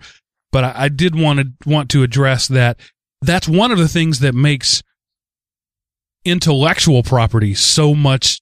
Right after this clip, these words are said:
different than real property. That, but did you know, by the way, that's why it's called real estate? It's real property. Anything that is physical and exists is real property. Um, intellectual pop-, property, movies are intellectual property. So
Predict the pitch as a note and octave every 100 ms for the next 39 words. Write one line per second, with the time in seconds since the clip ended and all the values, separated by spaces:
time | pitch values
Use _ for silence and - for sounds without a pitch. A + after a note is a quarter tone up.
0 | C3 A#2 D3 - B2 A2+ B2+ A2 A#2+ B2
1 | F#2+ - G#2 F#2 D#2+ G#2+ - - C#3 D#3
2 | D3 G3 A3 G3+ F3+ E3 D#3 D3+ D3+ C#3
3 | - C#3 A2+ F#2+ B2+ C3 A2+ - A#2 A2+
4 | - C#3 C3 C#3 C#3+ B2 A#2 G2+ F#2 F2+
5 | - C3 E3 D#3+ D3+ C3+ B2 B2+ - -
6 | F3 D#3 C3+ C3 B2+ B2 C3+ A#2+ - -
7 | - - - _ _ C#3 A2+ C3 B2+ A#2
8 | G#2+ F#2+ F#2+ - - - _ _ G#2+ G2+
9 | G2 - C3+ C3 B2 C3+ C#3 A#2+ - G2+
10 | - - A2+ G#2+ G#2 C3+ B2+ G2+ F#2 -
11 | _ _ _ _ A2 A2+ A2 C3+ - A#2
12 | F#2+ F#2+ E2+ F2+ F2 B2+ G#2+